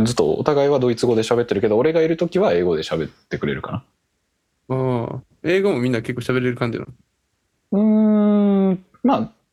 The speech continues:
Speaker 1: うん、そうね。でも、お-、あんまり英語、俺より得意じゃない人も二人ぐらいいる。うん。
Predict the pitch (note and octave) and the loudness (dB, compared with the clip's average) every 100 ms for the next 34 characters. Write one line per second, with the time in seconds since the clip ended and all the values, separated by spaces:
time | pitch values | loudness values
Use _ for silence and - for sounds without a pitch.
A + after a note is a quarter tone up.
0 | _ - C#3+ G#2+ - - - F#3+ D#3 G2+ | _ 0 0 0 -6 -6 0 2 2 2
1 | E2+ D2 F2+ C#3 E3+ E2+ - - B2+ D3 | 2 2 2 2 2 -2 -4 -4 -2 0
2 | D#3 F3 - - E3+ F3+ F3+ D#3 D3+ D#3+ | -2 -8 -16 -4 0 2 2 2 2 0
3 | - _ _ _ _ _ _ - D#3 G3+ | -4 _ _ _ _ _ _ -2 0 2
4 | A3+ F#3+ F#3 C#3 C3 A#2 G#2+ G#2 G#2+ G#2 | 2 2 0 -2 0 0 2 0 0 0
5 | - F3+ D3 D#2 - - - F#2 D#2+ D2 | -2 0 0 0 -6 -14 -4 -2 0 -2
6 | - - _ _ - C#2+ | -6 -14 _ _ -6 -6